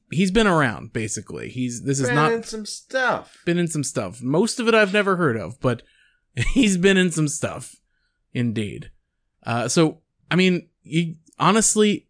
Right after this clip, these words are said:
Speaker 1: I can't remember what the kid's name that we were talking about th-, last week or the week before, who was rumored. It was the kid from Euphoria. I can't think of his name.
Speaker 2: Yeah, I know
Speaker 1: But
Speaker 2: what you, I know who you mean, yeah.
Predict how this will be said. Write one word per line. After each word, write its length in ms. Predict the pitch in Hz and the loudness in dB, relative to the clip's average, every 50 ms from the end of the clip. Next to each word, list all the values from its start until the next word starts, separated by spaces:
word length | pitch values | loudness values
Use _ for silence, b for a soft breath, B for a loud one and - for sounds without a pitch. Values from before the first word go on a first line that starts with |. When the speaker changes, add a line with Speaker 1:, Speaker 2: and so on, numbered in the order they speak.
| _ _ - | _ _ -14
Speaker 1:
I 60 | - | -6
can't 180 | - - 202 190 | 0 2 2 2
remember 160 | 180 175 165 | 2 2 2
what 140 | 165 151 143 | 0 0 0
the 40 | 139 | -2
kid's 300 | - - 165 147 135 127 | -2 0 0 0 2 0
name 260 | 131 135 135 139 143 | -2 0 0 0 0
that 100 | 135 123 | 0 0
we 100 | 117 127 | 0 0
were 80 | 127 117 | 0 0
talking 320 | - 139 131 127 - 123 | 0 0 0 0 0 0
about 300 | 120 127 123 123 - _ _ _ _ - 92 78 76 104 | 0 2 2 0 0 _ _ _ _ -20 -20 -16 -12 -12
th-, 160 | 120 123 110 - | -10 -10 -10 -6
last 420 | 113 123 120 127 131 - - - | -4 -2 0 -2 -2 -4 -2 0
week 300 | 151 147 151 156 160 - | 2 2 2 2 0 0
or 140 | 143 127 127 | 0 0 2
the 100 | 123 120 | 2 2
week 160 | 127 131 139 | 0 0 0
before, 560 | - 117 - - 127 127 135 143 156 165 160 B B B B B | -2 -4 -2 -2 0 2 2 4 2 2 0 B B B B B
who 80 | 196 | 4
was 180 | 202 202 180 165 | 4 4 4 4
rumored. 320 | 185 196 196 208 208 208 | 2 2 2 2 4 4
It 80 | 202 160 | 4 4
was 120 | 143 131 | 2 2
the 40 | 131 | -2
kid 240 | 117 - 151 139 139 | -2 -2 -2 -2 -2
from 160 | - 131 131 | -2 -2 -2
Euphoria. 640 | 127 117 - - 120 123 131 139 151 160 165 165 151 - | -2 -2 -2 -4 -4 -2 0 0 2 2 2 2 0 -2
I 80 | 120 110 | -4 -4
can't 240 | - 135 127 113 - | -2 -2 -2 -2 -2
think 140 | 135 120 127 | -4 -4 -4
of 60 | 110 | -4
his 100 | 110 101 | -4 -4
name. 320 | 113 120 123 135 147 156 165 | -2 -2 0 0 0 -2 -2
Speaker 2:
Yeah, 320 | 123 123 120 117 110 104 | -4 -4 -2 -2 0 0
I 60 | 98 101 | -2 -4
know 100 | 101 104 | -2 0
Speaker 1:
But 140 | 104 98 104 | 0 0 0
Speaker 2:
what 40 | 101 | 0
you, 80 | 101 - | -4 -12
I 140 | - 95 98 | -10 -8 -8
know 140 | 95 92 90 | -6 -6 -8
who 60 | 92 | -8
you 140 | 90 90 87 | -8 -10 -10
mean, 300 | 82 82 82 82 82 82 | -10 -10 -10 -10 -10 -10
yeah. 320 | 85 82 80 78 76 | -10 -10 -10 -10 -10